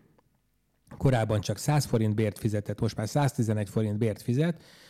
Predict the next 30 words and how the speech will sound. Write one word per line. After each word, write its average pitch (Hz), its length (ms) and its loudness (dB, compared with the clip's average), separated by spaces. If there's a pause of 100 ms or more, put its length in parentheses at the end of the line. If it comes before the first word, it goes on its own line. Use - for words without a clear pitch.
(160)
akkor 143 220 2
lehet, 175 220 6
hogy 131 120 6
a 120 40 6
végtermékének 117 840 2
az 113 120 0
árát 113 320 2
megemeli, 104 520 4
hogy 123 180 0
ki 160 120 2
tudja 117 300 4
gazdálkodni 104 720 0
a 101 80 -2
bért. 98 420 -8 (380)
Tehát - 180 -8
a 107 60 2
bérinfláció 156 920 4
vagy 110 160 4
a 95 60 0
béremelkedés 135 1000 2 (240)
az 120 120 0
egy 127 120 4
erős 123 300 4
inflációs 110 720 0 (340)
nyomás 113 500 2
elé 110 200 -2
helyezte 104 580 -4
a 107 80 -2
magyar 101 260 0
árakat, 151 580 -4